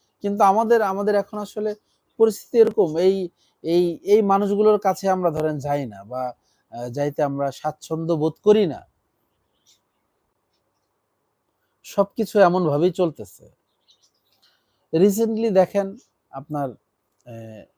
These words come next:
আহ, মানে এক, এক ভদ্রলোককে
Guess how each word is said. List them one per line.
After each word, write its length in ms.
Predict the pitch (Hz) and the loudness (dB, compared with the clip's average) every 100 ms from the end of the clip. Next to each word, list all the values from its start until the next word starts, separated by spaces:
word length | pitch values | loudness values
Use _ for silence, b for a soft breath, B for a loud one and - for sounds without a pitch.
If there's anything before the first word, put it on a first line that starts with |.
| _ _ _ _ _ | _ _ _ _ _
আহ, 500 | _ 98 95 101 85 67 _ _ _ _ _ _ _ _ _ _ _ _ _ _ _ _ _ | _ -20 -20 -20 -20 -20 _ _ _ _ _ _ _ _ _ _ _ _ _ _ _ _ _
মানে 180 | 160 151 | -6 -4
এক, 180 | 147 151 151 _ _ | -2 -4 -8 _ _
এক 140 | 156 156 | -6 -4
ভদ্রলোককে 720 | 127 147 147 170 160 - 135 | -2 -2 0 0 0 -4 -12